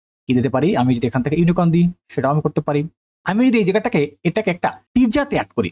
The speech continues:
তাও কিন্তু আমি করতে পারি। যেমন আমি এখানে কি লিখলাম? "Change to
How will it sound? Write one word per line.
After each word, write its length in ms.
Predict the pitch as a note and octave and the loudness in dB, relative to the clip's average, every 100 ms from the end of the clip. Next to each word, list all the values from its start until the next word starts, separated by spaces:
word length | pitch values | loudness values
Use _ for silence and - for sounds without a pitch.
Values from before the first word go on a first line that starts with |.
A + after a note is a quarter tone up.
| _ | _
তাও 160 | F#2+ G#2 | -2 0
কিন্তু 160 | A2+ | 0
আমি 60 | G#2 | -2
করতে 140 | G2 | -4
পারি। 120 | F#2+ | -4
যেমন 200 | G2+ F3 | -2 0
আমি 120 | F#3+ F#3+ | 2 2
এখানে 180 | F#3+ | 0
কি 100 | F#3+ | 0
লিখলাম? 280 | F#3 G3 D4+ - _ _ | -2 -2 -4 -8 _ _
"Change 200 | F3 F3 - | -2 0 0
to 160 | C4+ | -2